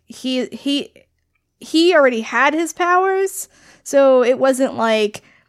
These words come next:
you know, regular person gets superpowers and learns to use them and becomes the hero. Like, Black Panther was already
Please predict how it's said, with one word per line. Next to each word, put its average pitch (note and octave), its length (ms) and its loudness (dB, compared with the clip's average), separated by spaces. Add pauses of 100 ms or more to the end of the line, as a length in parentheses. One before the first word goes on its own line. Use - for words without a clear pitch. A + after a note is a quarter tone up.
(240)
you A#3+ 120 0
know, G3+ 280 0
regular C4 440 0
person A3 460 -2
gets C4 360 -6
superpowers G3+ 1000 -2
and A#3 400 -2
learns F4+ 360 -2
to E4 100 -4
use F4 260 0
them G#3 340 -2
and F#3+ 240 -8
becomes D#4 540 -4
the D4+ 100 -4
hero. F#3+ 580 -4 (340)
Like, G3+ 280 -6
Black C#4 240 0
Panther C#4+ 380 -4
was G#3 140 -4
already G#3+ 840 -2